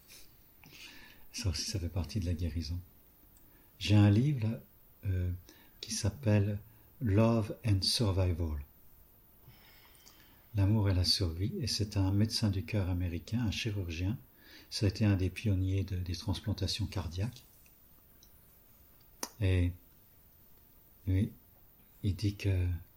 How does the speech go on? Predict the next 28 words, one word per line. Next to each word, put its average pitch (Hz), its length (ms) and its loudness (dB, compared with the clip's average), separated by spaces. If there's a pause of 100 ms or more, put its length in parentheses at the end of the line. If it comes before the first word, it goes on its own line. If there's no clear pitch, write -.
(2500)
plus 113 120 -6
de 104 60 -10
quatre-vingts 101 440 0
pour - 220 -8
cent 104 180 0
des 90 220 -2
opérations 95 580 -4 (480)
cardiaques 92 680 -2
sont - 220 -4
pas 95 140 -2
nécessaires 92 680 -4 (1000)
si - 300 -2
un, 87 140 4 (140)
si, - 240 -10
si 87 400 -4 (400)
les 104 100 0
gens 95 180 2
apprennent 92 340 0
à 90 60 4
méditer, 90 580 -2 (540)
à 101 80 0
se - 160 -4
parler. 85 420 -2 (1800)
Il 101 100 2
dit 104 160 4
que 104 140 2
le, 117 600 2
le, 131 300 -8